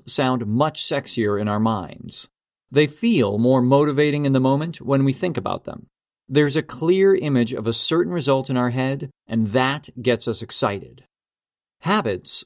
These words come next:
on the other hand, don't sound as sexy in our heads. They're long-term and repetitive, which makes them seem boring. And there's no clear image one can imagine for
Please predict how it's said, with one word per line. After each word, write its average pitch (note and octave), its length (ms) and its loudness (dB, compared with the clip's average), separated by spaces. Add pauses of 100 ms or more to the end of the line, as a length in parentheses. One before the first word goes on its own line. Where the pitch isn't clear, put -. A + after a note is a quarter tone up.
on A#2 140 2
the A2 120 2
other G2+ 160 -2
hand, F#2+ 420 -6 (240)
don't G#3+ 260 0
sound D3+ 500 -2
as A2+ 180 0
sexy C#3 360 -4
in A2 100 0
our G#2 120 -2
heads. - 560 -10 (400)
They're D3 180 4
long-term D#3+ 720 0
and B2 180 2
repetitive, C#3+ 560 -2 (300)
which C#3+ 360 -2
makes E3 260 0
them A#2 160 0
seem A2 240 -2
boring. B2 520 0 (440)
And D3 120 2
there's D#3 180 2
no G#3+ 160 4
clear F3 500 0
image B2+ 360 2
one B2 200 2
can B2+ 120 -2
imagine A2+ 480 0
for G#2+ 520 0